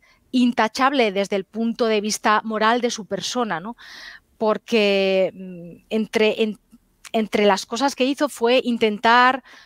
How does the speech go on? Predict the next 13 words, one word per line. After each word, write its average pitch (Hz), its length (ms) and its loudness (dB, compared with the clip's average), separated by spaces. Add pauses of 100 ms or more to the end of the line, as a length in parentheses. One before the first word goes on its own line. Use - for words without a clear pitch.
(180)
utilizar 247 600 2
métodos, 226 760 -2 (240)
eh, 202 240 -2
de 208 100 0
ejecución, 247 760 -4 (120)
eh, 185 160 -2
a 196 80 -2
través 208 260 -2
de 226 80 4
la 220 140 6
soga 240 420 -2 (640)
que, 285 400 4 (200)
em, 190 720 -4